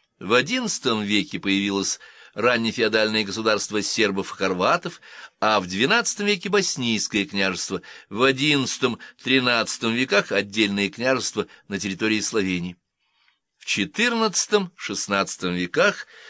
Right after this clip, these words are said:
югославянские народы оказались под иноземным владычеством, попав под власть Османской империи и Австрии.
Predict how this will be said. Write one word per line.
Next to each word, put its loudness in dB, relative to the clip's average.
югославянские 2
народы 4
оказались 0
под -6
иноземным 0
владычеством, -2
попав 2
под -2
власть 0
Османской -4
империи -4
и -6
Австрии. -6